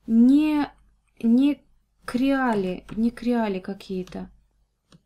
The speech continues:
Давайте я в-, просто выйду отсюда. Следующая комната. Следующая комната. Мне опять плохо. Какие-то не креали.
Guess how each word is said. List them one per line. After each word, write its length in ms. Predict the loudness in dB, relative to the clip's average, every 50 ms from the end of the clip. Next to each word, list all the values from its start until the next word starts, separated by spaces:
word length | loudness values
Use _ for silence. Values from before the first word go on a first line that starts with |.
| _ _
Давайте 360 | -14 -12 -10 -10 -10 -10 -8
я 240 | -6 -6 -6 -8 -10
в-, 180 | -16 -20 -20 _ _
просто 340 | -8 -8 -8 -8 -8 -10 -10
выйду 380 | -8 -6 -6 -6 -6 -6 -8 -10
отсюда. 520 | -12 -12 -14 -16 -16 -16 -14 -16 -16 -18 -20 -20 -20 -20 -20 -20 -20 -20 -20 _ -20 -20 -20 -20 _ _ _ _ _ _ _ _ _ _ -20
Следующая 640 | -14 -6 -4 -2 -2 -2 -2 -4 -6 -8 -10 -10
комната. 540 | -10 -10 -8 -8 -8 -8 -10 -12 -14 -16 -18 -18 _ _ _
Следующая 520 | _ -10 -4 -4 -2 -2 -2 -6 -8 -8 -8
комната. 380 | -6 -4 -2 -2 -2 -2 0
Мне 260 | 2 4 4 6 4 2
опять 340 | 2 2 0 0 0 -2
плохо. 500 | -6 -8 -8 -8 -8 -12 -14 -14 -14 -16 -16 _ _ _ _ _ -20 -20 -20 -20 -12
Какие-то 420 | -10 -8 -6 -4 -4 -2 2 4
не 160 | 4 4 4
креали. 680 | 2 0 -2 -2 0 0 0 -2 -4 -4 -8 -10 -14